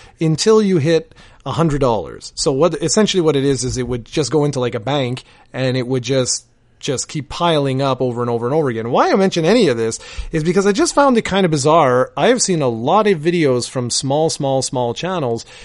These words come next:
where people are like, you know, "You're ruining my livelihood," and, and all of this. And I'm really perplexed with, with those types of videos because as a channel, I'm, I'm not shy. I'm gonna, I'm gonna actually let you guys know this, okay?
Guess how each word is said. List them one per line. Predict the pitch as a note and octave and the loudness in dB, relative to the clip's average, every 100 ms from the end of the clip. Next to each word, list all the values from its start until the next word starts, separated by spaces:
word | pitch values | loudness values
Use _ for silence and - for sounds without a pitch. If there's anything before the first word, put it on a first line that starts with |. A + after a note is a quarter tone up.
| - - | -14 -2
where | C#3 C3+ | 0 0
people | F#3 F#3 F3 | 0 0 2
are | D3+ | 2
like, | C#3 C3 B2+ B2 - | 2 2 0 -2 -4
you | |
know, | C3 | -4
"You're | A#2+ A#2+ | -2 -2
ruining | A#2+ E3 E3 D3+ C3 | 2 4 4 2 0
my | A#2 A2 | -2 -2
livelihood," | A#2+ E3+ F3+ E3 F3 D#3 E3+ E3+ E3+ E3+ E3 D3+ | 0 2 2 2 2 4 4 6 6 6 4 2
and, | A2+ A2+ | -2 -6
and | A#2 A#2 | -8 -4
all | A#2 A2 | -2 -2
of | G#2 | -2
this. | D3 F3+ C3+ - - - - - | -2 0 -2 -6 -18 -20 -18 -6
And | D3 D3+ C#3+ - _ | -2 0 -2 -6 _
I'm | C#3+ A3+ C#4 G3+ E3+ | 0 2 4 2 4
really | D#3 F#3+ F#3 | 6 6 4
perplexed | C#3 D3 F#3 G#3 A2 - - C3 | 2 -4 0 0 -2 -8 -12 -8
with, | D3 C3 - _ | -4 -4 -6 _
with | C3+ A#2+ - | -6 -6 -4
those | C3+ B2+ | -4 -4
types | - C3+ A2 | -4 -6 -6
of | A#2 | -2
videos | F3+ F#3+ A#2+ A2+ G#2+ | 0 2 2 0 -4
because | B2+ B2+ D3+ C3+ C3+ B2 - - - - | -8 -2 0 0 0 -4 -14 -20 -20 -2
as | F3+ B3+ B3+ | 4 4 2
a | A#3 | -2
channel, | - G3+ F3+ D3+ A#2 C3 G#3 _ | 0 2 2 2 0 -4 -8 _
I'm, | - E3 | -2 0
I'm | F3+ F#3 | 4 6
not | A3+ C4+ | 6 4
shy. | - E3 A#2+ | 2 2 2
I'm | C3 | 0
gonna, | G#3 F3+ | 0 0
I'm | D3 | -2
gonna | E3+ F3+ | 0 2
actually | E3+ E3 E3+ | 2 2 0
let | D3+ C#3+ C#3+ | 0 0 0
you | |
guys | B2+ B2+ B2 | 0 0 0
know | C#3 D#3+ B2 | 0 0 0
this, | G2 F2+ G#2 | -6 -10 -12
okay? | F#2+ A2 | -10 -6